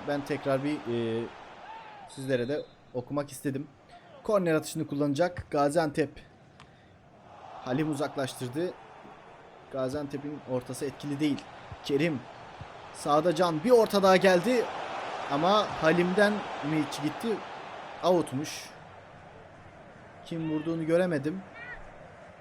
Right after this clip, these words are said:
Ama şimdi out atışı kullanacak Göztepe Gaming takımı. Dakika kırk dokuz. İki takım da hala, e,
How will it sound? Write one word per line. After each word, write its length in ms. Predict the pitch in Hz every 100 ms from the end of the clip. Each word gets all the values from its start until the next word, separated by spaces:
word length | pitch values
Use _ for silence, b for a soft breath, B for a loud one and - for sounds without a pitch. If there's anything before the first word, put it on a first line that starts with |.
| - - - - - - - - 143
Ama 320 | 139 170 156
şimdi 380 | - 156 151 156
out 220 | 151 156
atışı 260 | 147 139 - -
kullanacak 460 | 131 127 123 139 160 - - -
Göztepe 380 | 147 135 143 147
Gaming 420 | 147 147 139 123
takımı. 360 | 123 123 131 180 - - - - - - - -
Dakika 420 | 170 190 180 165
kırk 200 | 151 -
dokuz. 420 | 165 151 156 - - - - - - - - - - - - - - - - - - - - - - - - - - - - - -
İki 160 | 131 196
takım 320 | 185 170 156
da 160 | 170
hala, 480 | 170 170 165 165 175
e, 80 | -